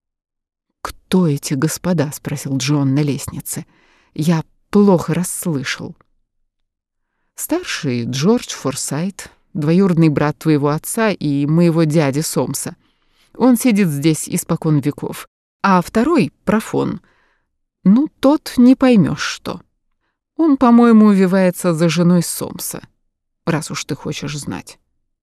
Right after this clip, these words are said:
Джон поглядел на него в испуге.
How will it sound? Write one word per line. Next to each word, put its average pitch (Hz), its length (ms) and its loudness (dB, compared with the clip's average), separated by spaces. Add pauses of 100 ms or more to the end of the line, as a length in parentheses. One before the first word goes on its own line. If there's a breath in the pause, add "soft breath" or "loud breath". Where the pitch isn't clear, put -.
(500)
Джон 143 380 -2
поглядел 151 540 0
на 156 60 4
него 165 240 4
в 170 100 -2
испуге. - 600 -2